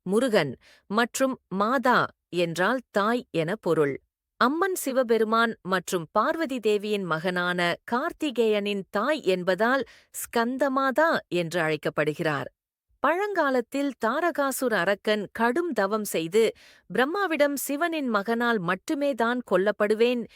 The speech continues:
என்ற வரம் பெற்றான். சிவபெருமான் ஞான தரிசனத்தில் இருந்ததால் தாரகாசுரன் தன்னை பாதுகாப்பாக உணர்ந்தான். தேவர்கள் வேண்டுதலின்படி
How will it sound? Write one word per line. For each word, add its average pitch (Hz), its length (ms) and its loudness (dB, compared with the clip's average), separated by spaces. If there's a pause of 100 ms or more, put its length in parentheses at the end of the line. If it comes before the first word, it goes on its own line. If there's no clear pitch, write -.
(180)
என்ற 196 380 2
வரம் 170 340 0
பெற்றான். 151 500 -2 (640)
சிவபெருமான் 285 840 0
ஞான 240 440 -2
தரிசனத்தில் 208 720 -2
இருந்ததால் 160 600 0 (420)
தாரகாசுரன் 269 880 -2
தன்னை 247 300 -2 (140)
பாதுகாப்பாக 254 960 0
உணர்ந்தான். 160 600 0 (560)
தேவர்கள் 240 640 2
வேண்டுதலின்படி 180 920 0